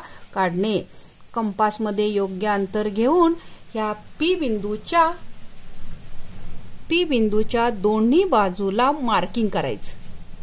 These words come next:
कंस टाकलेले आहेत, इकडेही कंस टाकते.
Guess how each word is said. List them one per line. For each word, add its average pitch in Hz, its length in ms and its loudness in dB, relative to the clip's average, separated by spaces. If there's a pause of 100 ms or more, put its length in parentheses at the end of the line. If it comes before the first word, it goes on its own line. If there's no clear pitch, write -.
(1500)
कंस 262 300 0
टाकलेले 233 380 0
आहेत, 214 300 0 (880)
इकडेही 226 360 0
कंस 269 300 2
टाकते. 247 500 -4